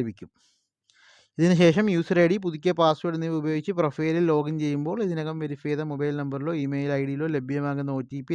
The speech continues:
രേഖപ്പെടുത്തി ഉദ്യോഗാർത്ഥികൾക്ക് പ്രൊഫൈലിൽ പ്രവേശിക്കാം. ഈ ഒരു, നമ്മൾ കഴിഞ്ഞ ഇതിന് ഡിസ്കസ് ചെയ്തായിരുന്നു മാതൃകാ പരീക്ഷ. അത് രജിസ്ട്രേഷൻ തുടർന്ന് പോകുന്നുണ്ട്. ജൂലൈ പന്ത്രണ്ടിനാണ് ഓരോ സെൻറ്ററിലും മുൻനിര വിജയികൾക്ക് സമ്മാനങ്ങൾ.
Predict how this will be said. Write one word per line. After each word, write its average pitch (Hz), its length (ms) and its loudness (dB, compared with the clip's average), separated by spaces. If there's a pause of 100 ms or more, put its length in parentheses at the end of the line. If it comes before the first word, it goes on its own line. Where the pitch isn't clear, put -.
രേഖപ്പെടുത്തി 135 560 -4
ഉദ്യോഗാർത്ഥികൾക്ക് 135 800 0
പ്രൊഫൈലിൽ 135 400 -2
പ്രവേശിക്കാം. 113 500 -6 (500)
ഈ 190 380 -2
ഒരു, 160 120 -4 (720)
നമ്മൾ 165 360 -8
കഴിഞ്ഞ 165 260 0 (220)
ഇതിന് 175 240 -6 (100)
ഡിസ്കസ് 165 420 -2
ചെയ്തായിരുന്നു 151 400 2
മാതൃകാ 151 420 2
പരീക്ഷ. 143 260 -2 (1300)
അത് 156 220 -2 (220)
രജിസ്ട്രേഷൻ 170 460 -2
തുടർന്ന് 185 320 2
പോകുന്നുണ്ട്. 185 420 0
ജൂലൈ 165 340 2
പന്ത്രണ്ടിനാണ് 175 580 2 (480)
ഓരോ 160 280 6
സെൻറ്ററിലും 180 480 2
മുൻനിര 175 280 0 (100)
വിജയികൾക്ക് 170 580 4
സമ്മാനങ്ങൾ. 151 500 0